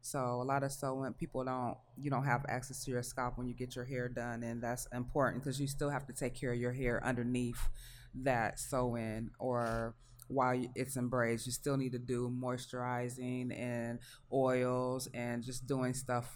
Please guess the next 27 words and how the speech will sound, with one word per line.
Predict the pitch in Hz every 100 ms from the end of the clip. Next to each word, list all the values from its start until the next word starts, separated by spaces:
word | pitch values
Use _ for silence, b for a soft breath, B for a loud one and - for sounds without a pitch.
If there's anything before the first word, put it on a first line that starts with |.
| -
for | 139 123
the | 123
hair. | 139 127 120 117 - B B B B - - _ -
We | 160 180
have | 151 131
a |
lot | 127 131
of | 127 131
clients, | - 165 165 156 151 - -
well, | 170 175 175 147 - - - -
I'm | 151
not | 135
gonna | 131
say | 131
we | 123 127
have | 110
a | 117
lot | 113
of | -
clients. | 127 123 131
We've | 175 165 - -
seen | - 180 170
a | 147
lot | 135
of | 131
people | 139 156 - 131 135 B B B B -
that | 139 139 131 123 -